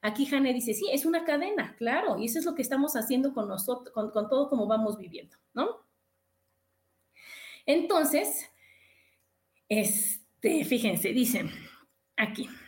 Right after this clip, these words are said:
Richard Davidson, neuropsicólogo e investigador, asegura que dar a través de la ternura y la compasión cambia la estructura cerebral y que su influencia abarca muchos ámbitos.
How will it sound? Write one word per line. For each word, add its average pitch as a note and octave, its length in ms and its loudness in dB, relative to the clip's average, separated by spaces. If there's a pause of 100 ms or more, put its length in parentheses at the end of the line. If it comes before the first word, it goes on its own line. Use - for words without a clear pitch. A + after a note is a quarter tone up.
(760)
Richard E4+ 300 2 (240)
Davidson, A3+ 840 2
neuropsicólogo C4+ 1080 4
e E4 120 4 (140)
investigador, C#4+ 1000 2 (280)
asegura D4 540 4
que D4 140 2
dar C4+ 180 4
a A3 120 2
través A3 320 2
de C4+ 100 2
la C4 220 2
ternura A#3+ 380 2
y G3 60 0
la G#3 220 -2
compasión C#4 1000 -2 (300)
cambia D#4 320 4
la D4 80 2
estructura A#3+ 580 0
cerebral E4 1120 2 (600)
y C4+ 200 0
que A#3 140 4
su D#4 100 0
influencia D#4+ 640 0
abarca C4+ 460 0
muchos D#4+ 680 2
ámbitos. C#4 960 -2